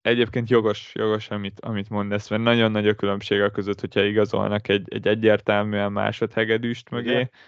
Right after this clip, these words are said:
Speaker 1: meg a között, hogyha egy Lukaku kaliberre rű játékos fog jönni. Én, én azt gondolom, hogy Richarlison lesz így, így legalábbis ősszel a, a kezdőcsatára ennek a csapatnak,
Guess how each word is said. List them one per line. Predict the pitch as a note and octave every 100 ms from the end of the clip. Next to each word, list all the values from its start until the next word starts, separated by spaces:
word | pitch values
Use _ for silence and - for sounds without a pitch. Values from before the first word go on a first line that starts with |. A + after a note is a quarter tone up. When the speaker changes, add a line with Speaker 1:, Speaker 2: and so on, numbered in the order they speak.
| - _ _
Speaker 1:
meg | A2 A2
a | A2+
között, | A#2 G2+ G#2+
hogyha | - G#2 - G#2 G2+
egy | G2 G#2+
Lukaku | G#2 G2+ G#2 -
kaliberre | G#2 G#2 G2+ G2+ G2+ G2 G2 G2 -
rű | - - A2+ G#2
játékos | G#2 G2+ G2+ G2 G#2 -
fog | - G#2
jönni. | G2+ G#2 A#2+ B2 - - - _ _ _ -
Én, | B2+ B2
én | - C3+
azt | C#3+ C#3+
gondolom, | B2+ A2+ A2 A2
hogy | A2
Richarlison | B2 A#2 - G2 F#2+ F#2 - G2
lesz | G2 G2 -
így, | G#2 F2
így | - G#2
legalábbis | - G#2 G2+ G2 F#2+ G2+
ősszel | - G2+ G#2 - G2
a, | F#2+ G2
a | A2
kezdőcsatára | A2 G2+ F#2+ G2+ - - G2 G2
ennek | G2+ G2+ G2+
a |
csapatnak, | - G2+ - G#2+ A#2 A#2